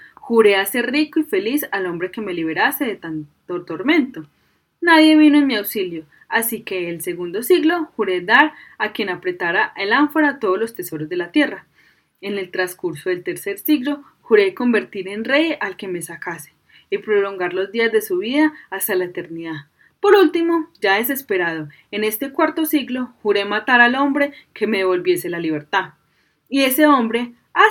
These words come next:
sido tú". El pescador intentó convencerle de que era muy injusto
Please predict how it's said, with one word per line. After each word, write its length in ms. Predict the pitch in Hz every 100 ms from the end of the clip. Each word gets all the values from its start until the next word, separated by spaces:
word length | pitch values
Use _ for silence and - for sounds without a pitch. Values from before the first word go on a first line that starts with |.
| -
sido 300 | 262 208 233
tú". 100 | 554 587 - _ _ _ _ _ _ _ _ _ _
El 140 | - 202
pescador 640 | 185 185 185 185 269 349 - _ -
intentó 480 | 214 220 196 185
convencerle 720 | 175 233 226 - 233 262 294 302 -
de 180 | - 196
que 280 | - 208 185
era 160 | 190 226
muy 260 | 240 277
injusto 680 | 294 320 - 403 - - 165